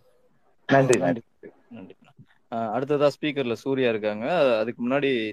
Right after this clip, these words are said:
Speaker 2: தேனி அவர்கள் வந்து இன்னொரு கேள்வி வச்சிருக்கிறாங்களாம். ஆ, தேனிமா, சூர்யா அவங்க, அவங்களோட கேள்வி கேட்கட்டும்.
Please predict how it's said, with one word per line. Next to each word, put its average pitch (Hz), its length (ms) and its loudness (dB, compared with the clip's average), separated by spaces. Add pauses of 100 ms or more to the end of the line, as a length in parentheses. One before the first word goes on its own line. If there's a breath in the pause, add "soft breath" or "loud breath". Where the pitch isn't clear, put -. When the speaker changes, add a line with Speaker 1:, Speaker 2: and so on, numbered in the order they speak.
(100)
Speaker 2:
தேனி 175 340 2
அவர்கள் 135 280 2
வந்து 127 200 -2
இன்னொரு 131 280 0
கேள்வி 139 320 0
வச்சிருக்கிறாங்களாம். 110 720 -6 (380)
ஆ, 117 280 4 (140)
தேனிமா, 135 760 -2 (120)
சூர்யா 160 480 6
அவங்க, 127 340 4
அவங்களோட 113 280 -4
கேள்வி 131 360 -2
கேட்கட்டும். 120 540 4